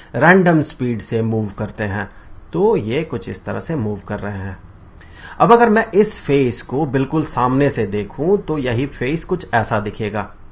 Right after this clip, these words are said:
तो चीजें आसान दिखे, हमें ड्रॉ कम करना पड़े और बेहतर समझ में आए, इसीलिए ये किया गया है। So ये सारे मॉलिक्यूल्स हैं, वही मॉलिक्यूल्स जो हमें दिख रहे थे पहले फिगर में, और इनके पास है रैंडम डायरेक्शन में रैंडम स्पीड।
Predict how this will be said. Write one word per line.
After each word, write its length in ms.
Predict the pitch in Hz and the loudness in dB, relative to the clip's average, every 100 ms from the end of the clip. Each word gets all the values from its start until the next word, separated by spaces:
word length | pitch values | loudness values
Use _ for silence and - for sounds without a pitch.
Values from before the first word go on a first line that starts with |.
| - - - - - - - - - | -20 -20 -20 -20 -20 -20 -20 -20 -12
तो 60 | 143 | -4
चीजें 280 | 175 175 | 0 4
आसान 420 | 170 131 160 180 175 | 4 4 4 4 4
दिखे, 360 | - 156 262 - - 107 | 2 -2 -4 -10 -14 -8
हमें 240 | 113 101 | -6 -6
ड्रॉ 200 | 110 117 | -2 -2
कम 220 | 117 120 | -2 -4
करना 300 | 113 107 110 | -4 -6 -6
पड़े 300 | 104 107 110 | -6 -6 -6
और 380 | - 107 104 104 | -4 -4 -6 -6
बेहतर 320 | 101 110 156 | -4 -2 -2
समझ 300 | 135 143 127 | -2 -2 -2
में 100 | 127 | 0
आए, 100 | 151 | 0
इसीलिए 300 | - 127 120 | 0 -2 -4
ये 160 | 117 117 | -4 -4
किया 300 | - 117 110 | -4 -2 -2
गया 200 | 107 110 | -4 -4
है। 180 | 143 208 - - - - | -4 -6 -12 -20 -16 4
So 100 | 202 | 6
ये 280 | 196 220 226 | 8 8 8
सारे 440 | 214 165 - 233 - - | 8 6 6 0 -6 -4
मॉलिक्यूल्स 680 | 123 120 117 117 127 117 - | 0 2 0 0 -2 -2 -2
हैं, 160 | 147 196 | -2 -2
वही 320 | 110 107 123 | -2 -2 0
मॉलिक्यूल्स 520 | 117 117 113 139 143 | -2 -2 -4 -4 -4
जो 120 | 113 | -2
हमें 280 | 104 113 107 | -2 -2 -2
दिख 180 | 156 156 | -2 2
रहे 180 | 135 127 | 2 2
थे 140 | 165 | -2
पहले 460 | 196 - 120 113 120 | -6 -6 -4 -2 -2
फिगर 300 | - 113 117 | -2 -4 -2
में, 180 | 139 208 - - - - - - - | -2 -6 -8 -20 -20 -20 -20 -18 -6
और 440 | 131 131 143 190 - | 2 6 8 6 2
इनके 340 | 120 113 120 117 | -4 -2 -2 -2
पास 420 | 110 113 113 127 | 0 0 0 0
है 220 | 151 - | -2 0
रैंडम 580 | 113 127 143 151 160 151 | 0 2 2 4 2 4
डायरेक्शन 440 | 120 117 117 113 107 | 4 2 0 -2 -2
में 320 | 107 151 214 | 0 0 0
रैंडम 520 | 110 107 101 104 170 | 0 -2 -2 0 0
स्पीड। 480 | 170 - 233 151 | -2 2 6 6